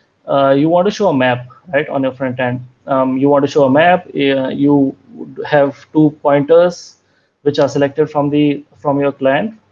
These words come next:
and, uh, uh, you want to show a map. You want to show the direction. You want to show a direction. You want to show a distance between them. Um,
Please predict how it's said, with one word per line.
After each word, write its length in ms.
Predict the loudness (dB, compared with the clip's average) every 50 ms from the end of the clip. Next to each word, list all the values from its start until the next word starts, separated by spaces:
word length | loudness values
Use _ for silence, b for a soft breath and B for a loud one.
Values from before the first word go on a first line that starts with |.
| _ _ _
and, 460 | -4 -2 0 0 0 2 2 2 2
uh, 300 | 4 4 4 4 2 0 -2 -8 _ _ _ _ _ _ _ _ _ _ _ _ _ _ _ -6
uh, 400 | -4 -2 0 2 2 2 2 2 0
you 120 | 0 0
want 160 | 2 2 0
to 60 | 0 -2
show 160 | 0 0 0
a 60 | 2
map. 300 | 0 0 -2 -2 -2 -2
You 120 | -2 -2
want 160 | -2 -2 -2 -4
to 60 | -4
show 160 | -4 -2 -2
the 80 | -2 -2
direction. 600 | 0 0 0 0 -2 -4 -6 -8 -12 -10 -8 -6
You 100 | -2 0
want 160 | 0 0 -2
to 60 | -2
show 140 | -2 0 0
a 60 | 0
direction. 560 | 0 0 0 0 -2 -2 -4 -4 -4 -4 -2 -2
You 120 | -2 0
want 160 | 0 -2 -2
to 40 | -4
show 200 | -4 -4 -2 -2
a 60 | -2
distance 360 | -2 -4 -6 -6 -6 -6 -4
between 280 | -4 -6 -4 -4 -2 0
them. 360 | 2 2 2 2 2 0 0
Um, 800 | -2 -4 -4 -8 -6 -4 -2 0 0 0 0 -2 -2 -4 -6 -12